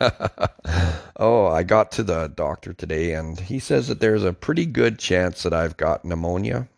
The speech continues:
And so he gave me some antibiotics, and I could use your prayers. Um, 'cause it's, you know what, doing sixteen, seventeen, eighteen minutes of reading is,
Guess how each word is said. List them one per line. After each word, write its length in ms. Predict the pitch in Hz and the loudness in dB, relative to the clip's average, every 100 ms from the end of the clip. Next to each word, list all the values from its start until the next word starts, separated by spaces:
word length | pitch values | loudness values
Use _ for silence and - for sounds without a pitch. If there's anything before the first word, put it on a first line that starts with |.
| _ | _
And 140 | - 85 | -12 -6
so 200 | 87 85 | -2 -2
he 100 | 80 | 0
gave 220 | 67 71 | 0 -2
me 120 | 80 | -2
some 180 | - 82 | -4 -4
antibiotics, 720 | 80 80 - 78 80 - - | -4 -4 -4 -2 -2 -2 -6
and 140 | 101 | -4
I 100 | 95 | -2
could 160 | - 220 | -2 -4
use 160 | 214 208 | -4 -2
your 100 | 196 | 0
prayers. 520 | 131 104 92 92 - _ - - - - - _ | 4 4 2 -4 -10 _ -20 -20 -20 -20 -20 _
Um, 460 | - 78 76 67 - - | -6 -4 -4 -6 -12 -2
'cause 180 | 82 | 0
it's, 420 | 95 120 - - - | 0 -2 -4 -6 -4
you 80 | |
know 120 | 90 98 | -2 0
what, 260 | 98 - _ _ _ _ _ _ | -2 -4 _ _ _ _ _ _
doing 680 | - 98 107 104 101 95 92 - | -2 2 4 2 0 -2 -4 -10
sixteen, 600 | - - - - 117 107 | -12 -10 -10 -6 -4 -2
seventeen, 460 | - 110 107 107 | 0 0 0 -4
eighteen 500 | 104 101 107 107 107 | -2 -4 -2 -2 0
minutes 340 | 98 98 - - | 0 -2 -2 -2
of 200 | 85 87 | -2 0
reading 560 | 98 107 120 113 110 - - | 0 0 -2 -2 -6 -10 -8
is, 680 | 76 76 73 - - - | -4 -4 -6 -8 -10 -12